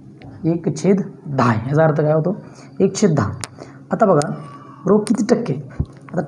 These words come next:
टक्के ज्यावेळेस आपण काढत असतो त्यावेळेस याला आपल्याला छेद शंभर आला पाहिजे, म्हणजे एक छेद दहाला आपल्याला कितीने गुणावं लागेल रे? दहानेच गुणावं लागेल. ह्याला कितीने गुणावं लागेल? दहाने. मग आपल्या ह्याला पण कितीने गुणावं लागेल? दहानेच गुणावं लागेल.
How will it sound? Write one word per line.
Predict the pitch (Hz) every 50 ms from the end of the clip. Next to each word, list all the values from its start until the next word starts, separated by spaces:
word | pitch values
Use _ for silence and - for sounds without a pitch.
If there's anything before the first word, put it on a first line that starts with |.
| - -
टक्के | - 202 - - - 233 233
ज्यावेळेस | 226 233 214
आपण | 220 214 214 214 208
काढत | - 196 190 190 180
असतो | 180 175 - - - 147 151 139 135 151 208 - - - - - - - - -
त्यावेळेस | - 175 180 175 160 151 165 185 - - - - - - - -
याला | 156 156 165 175 180 175 185 185 190 - -
आपल्याला | - - - - 175 160 165 175 180 - - -
छेद | - - 220 220
शंभर | 214 - 208 180 156 151
आला | 135 127
पाहिजे, | 127 131 120 117 120 - - - - - - - - - -
म्हणजे | 185 208 202 185 165 180 - - - - - - - -
एक | 180 202 190 -
छेद | - 220 220 175 160 147
दहाला | 151 135 175 196 180 - - - - -
आपल्याला | - 160 - 190 196 190
कितीने | - 220 170 190 214
गुणावं | 202 202 196 196
लागेल | 185 180 175 175 170
रे? | 175 214 - - - - - 165
दहानेच | 151 143 156 147 156 180 190 180
गुणावं | 156 147 135 127 123
लागेल. | 120 120 117 117
ह्याला | - - - - - - - - - - - - - - - - - - - 156 151
कितीने | 143 160 - 160 160
गुणावं | 156 156 160 160
लागेल? | 165 165 160 147
दहाने. | 139 117 117 113 110 110 - - - - - - - - - - -
मग | 180 151
आपल्या | 156 160 - 170
ह्याला | 139 156 175
पण | 170 180 175 156
कितीने | 165 160 165 170
गुणावं | 165 165 165 160 160
लागेल? | 165 180 202 - - - - - - -
दहानेच | 135 139 143 151 147 131
गुणावं | 123 123 123 120
लागेल. | 117 117 120 117